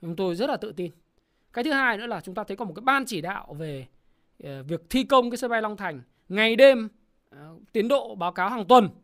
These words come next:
Việc giải quyết giải phóng mặt bằng, ờ, và bàn giao mặt bằng và thi công ngày đêm. Đó là không đùa được.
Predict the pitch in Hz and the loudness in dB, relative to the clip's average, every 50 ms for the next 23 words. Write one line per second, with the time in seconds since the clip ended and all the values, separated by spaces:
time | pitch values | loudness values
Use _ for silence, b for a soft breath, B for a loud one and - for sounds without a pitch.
0 | _ _ _ _ _ _ _ _ _ _ _ 180 190 - - 196 156 - - 262 | _ _ _ _ _ _ _ _ _ _ _ -6 -4 -2 0 -2 -2 -2 -2 -4
1 | 277 277 - _ _ _ _ _ _ 190 185 160 - 165 185 208 214 - 208 185 | -4 -4 -6 _ _ _ _ _ _ -8 -6 -6 -6 -6 -6 -6 -8 -4 -4 -4
2 | 175 170 170 156 147 156 _ _ _ _ _ _ _ - 147 143 139 135 151 156 | -4 -4 -8 -12 -14 -18 _ _ _ _ _ _ _ -18 -18 -16 -16 -12 -12 -12
3 | 156 - 214 202 202 202 208 226 214 202 180 - 196 175 170 165 156 156 180 180 | -8 0 2 2 2 4 2 0 0 0 -2 -6 -6 -8 -8 -8 -8 -8 -6 -6
4 | 208 196 190 185 160 156 180 185 175 - - _ _ _ _ _ _ _ _ _ | -6 -6 -6 -6 -6 -6 -6 -6 -6 -10 -14 _ _ _ _ _ _ _ _ _
5 | _ - - 302 311 320 269 294 294 262 269 240 226 208 170 - | _ -2 0 2 2 2 0 0 2 6 6 6 6 6 4 -2